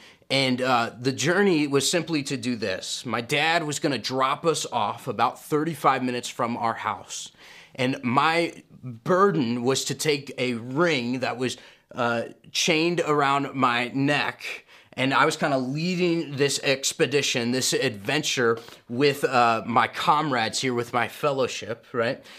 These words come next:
And as we were going on this journey back home, we were then, the whole goal was to throw the p-, ring into the p-, my parents' pool, right? We were trying to think of Lord of the Rings and Mordor, and we, I was big into that at the time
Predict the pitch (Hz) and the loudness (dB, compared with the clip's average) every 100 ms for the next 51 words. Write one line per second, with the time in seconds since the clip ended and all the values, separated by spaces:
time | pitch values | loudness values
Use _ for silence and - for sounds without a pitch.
0 | - - 139 147 - 151 180 139 196 190 | -20 -6 -2 0 4 4 4 0 0 2
1 | 185 170 156 147 147 160 170 160 147 143 | 2 0 -4 2 4 4 2 2 2 2
2 | 147 139 - 151 143 127 110 127 147 175 | 2 0 0 0 0 0 0 2 2 0
3 | - - 170 123 107 113 - - 135 156 | -8 -2 0 0 -4 -8 -14 -4 0 2
4 | 151 113 160 156 143 143 123 - 160 180 | 2 2 2 4 0 0 -2 2 2 4
5 | 160 175 170 135 131 127 143 - 151 151 | 4 4 4 4 2 0 -2 0 4 4
6 | 156 139 - - _ 143 165 170 139 143 | 4 2 2 -10 _ 0 2 4 2 2
7 | 151 156 151 127 - - 147 123 - 147 | 0 0 0 0 -2 -2 2 2 2 -4
8 | 131 - 135 110 95 127 120 - - 156 | -2 -4 -2 -2 2 2 0 -8 0 2
9 | 160 156 214 185 190 180 143 190 170 156 | 4 6 6 8 6 2 4 4 6 4
10 | 139 170 170 156 156 160 156 143 139 123 | 4 2 2 2 4 4 2 0 0 2
11 | 160 170 160 160 156 151 151 131 123 151 | 2 2 2 2 4 6 6 4 2 0
12 | 151 113 127 151 113 120 160 160 147 151 | 0 6 6 6 -2 -2 0 0 2 2
13 | 143 139 135 127 117 156 147 139 | 2 2 -2 -4 -2 4 4 4